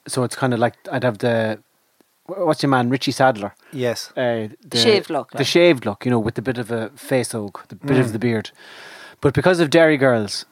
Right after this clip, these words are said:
Speaker 1: um, filming soon, I have to, I can't be shaven headed for that, so I have to let it grow out. But I was saying to you earlier on that I think what's missing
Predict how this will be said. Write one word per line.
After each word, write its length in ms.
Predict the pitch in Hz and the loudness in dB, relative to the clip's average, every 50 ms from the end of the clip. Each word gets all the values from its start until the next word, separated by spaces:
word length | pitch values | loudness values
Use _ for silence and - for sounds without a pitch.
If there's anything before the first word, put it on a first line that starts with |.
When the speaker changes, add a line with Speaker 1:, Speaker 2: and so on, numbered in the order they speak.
| _ | _
Speaker 1:
um, 480 | - 113 110 110 107 107 104 101 110 - _ _ _ - | -4 -2 -2 -2 -2 -2 -4 -6 -8 -10 _ _ _ 0
filming 260 | - 127 120 117 110 | 0 2 2 2 0
soon, 240 | - - 127 117 113 | 0 0 0 0 0
I 60 | 110 | 0
have 200 | 113 120 117 - | 0 -2 -2 -4
to, 320 | - - 117 110 107 107 - - | -4 -6 -4 -4 -6 -8 -10 -12
I 80 | 117 | -10
can't 260 | - 123 120 113 101 | -6 -4 -4 -4 -4
be 120 | - 117 104 | -6 -8 -8
shaven 340 | - - 120 113 104 104 104 | -6 -4 -4 -4 -4 -6 -8
headed 200 | 98 110 98 98 | -8 -8 -10 -12
for 120 | - 113 | -12 -10
that, 160 | 104 104 95 | -10 -10 -10
so 80 | - 113 | -8 -10
I 40 | 110 | -10
have 100 | 107 - | -10 -10
to 80 | - | -10
let 120 | 107 101 - | -10 -10 -12
it 60 | 104 | -12
grow 200 | - 110 110 110 | -8 -8 -6 -6
out. 160 | 104 101 - - | -6 -8 -12 -10
But 220 | - 131 131 - - | -8 -8 -8 -8 -4
I 120 | - 135 135 | 0 2 2
was 140 | 135 123 - | 2 2 2
saying 180 | 180 190 202 | 2 2 2
to 80 | 170 151 | 2 2
you 80 | 135 | 2
earlier 240 | 123 123 120 117 117 | 2 2 0 2 2
on 100 | 123 120 110 | 2 2 0
that 160 | 117 120 - - | -2 -6 -2 2
I 140 | 143 143 156 | 2 2 2
think 340 | - - 147 131 117 - - | 2 -2 -4 -4 -4 -2 -4
what's 180 | 135 120 - | -4 -2 0
missing 500 | 131 135 170 170 - - 190 160 135 120 | 0 0 0 0 0 2 2 2 2 0